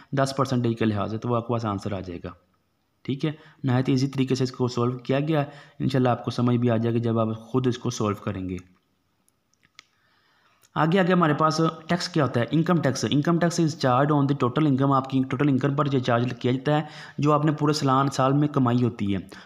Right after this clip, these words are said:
वो। और ये फाइनेंशियल ईयर हमारा जो स्टार्ट होता है फर्स्ट जुलाई से लेकर थर्टी जून तक, ठीक है ना। तो ये पूरे साल की में जो आपने जितनी भी आपने रकम कमाई है उस पर जो आपका टैक्स लगेगा वो इनकम टैक्स कहलाएगा। और ये आपने थर्टी सितंबर से पहले, पहले पे करना होता है। नीचे एक एग्जांपल दी गई है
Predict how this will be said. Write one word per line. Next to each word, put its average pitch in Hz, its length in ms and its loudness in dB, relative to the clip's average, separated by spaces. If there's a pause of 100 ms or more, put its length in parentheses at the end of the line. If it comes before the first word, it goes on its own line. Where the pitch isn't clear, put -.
(140)
वो। 143 280 4
और 135 240 2
ये 143 140 2
फाइनेंशियल 156 580 2
ईयर 160 120 4
हमारा 139 220 4
जो 127 120 0
स्टार्ट 127 280 0
होता 139 180 0
है 131 60 0
फर्स्ट 139 180 0
जुलाई 123 180 0
से 123 140 -4
लेकर 131 300 0 (460)
थर्टी 135 220 2
जून 120 260 2
तक, - 400 -2 (120)
ठीक 143 140 0
है 165 60 4
ना। 131 80 2
तो - 360 -6
ये 156 60 4
पूरे 147 240 0
साल 147 280 2
की 151 180 0
में 147 140 4
जो 147 100 4
आपने 135 160 2
जितनी 131 280 0
भी 156 180 2
आपने 131 280 2
रकम 135 240 2
कमाई 127 360 2
है 151 60 2
उस 143 180 0
पर 139 140 2
जो 131 160 2
आपका 123 320 0
टैक्स 131 280 -2
लगेगा 123 420 0 (280)
वो 127 120 2
इनकम 123 240 0
टैक्स 120 220 -4
कहलाएगा। 110 380 0
और 123 100 4
ये 135 100 2
आपने 127 180 2
थर्टी 123 360 0
सितंबर 123 540 -2
से 135 100 -2
पहले, 127 220 0
पहले 127 220 0
पे 127 200 0
करना 107 280 0
होता 101 200 -4
है। 104 40 0
नीचे 110 180 -2
एक 123 100 0
एग्जांपल 117 460 0
दी 123 160 2
गई 170 180 2
है 160 240 0